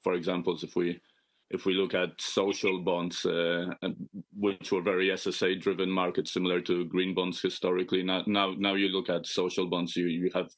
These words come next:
financials issuing, you have lots of banks now issuing as part of the covid response.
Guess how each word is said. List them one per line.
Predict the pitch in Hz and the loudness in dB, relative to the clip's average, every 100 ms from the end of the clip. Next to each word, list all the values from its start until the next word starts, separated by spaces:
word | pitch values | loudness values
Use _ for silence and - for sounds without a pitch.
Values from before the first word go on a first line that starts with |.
| - | 0
financials | 92 95 92 90 95 90 87 87 - - _ - | 2 2 0 0 2 2 0 -2 -6 -8 _ -4
issuing, | 98 - 95 92 | -4 0 0 2
you | 92 | 0
have | 95 | 0
lots | 87 92 98 | 2 0 -2
of | 87 | 0
banks | 90 92 90 - | 0 0 -2 -2
now | 87 | 0
issuing | 90 - 90 90 85 90 | 0 2 0 0 0 0
as | 82 - - - - - | -2 -4 -6 -8 -8 -2
part | 90 | -2
of | 92 | 0
the | 87 | -2
covid | 87 98 92 87 | 0 0 0 0
response. | 92 - 101 95 90 - | -2 -2 -2 0 0 -4